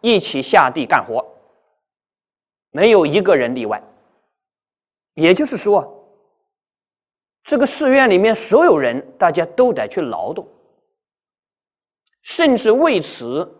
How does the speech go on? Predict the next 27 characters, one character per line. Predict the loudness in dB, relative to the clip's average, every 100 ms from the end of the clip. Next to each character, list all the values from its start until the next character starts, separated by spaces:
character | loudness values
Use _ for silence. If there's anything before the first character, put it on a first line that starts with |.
| _ _ _
定 | -2 0 0
下 | 0 0 -2 -10
一 | -8 -4
日 | -2 -2
不 | -2 -4
做、 | -4 -6 -12 _ _ _ _ _ _
一 | -16 -6 -2
日 | 0 -2
不 | -4 -8
食 | -8 -10 -12 -8 -6
的 | -6 -10 _ _ _ _
这 | -4 0
样 | 0 0
的 | -6
一 | -10
种 | -12 -8
规 | -2 -2
约。 | 0 0 0 -2 -20 -20 _ _ _ _ _ _ _ _ _ -20 _ _ _ _ _ _ _ _ _ _
那 | -2
么 | 2
这 | 6 6
样 | 6
一 | 6
来， | 6 6 4 0 -10 _ _ _ _ _ _ _ _ _
白 | 2 2
天 | 2 -4 -2
要 | -2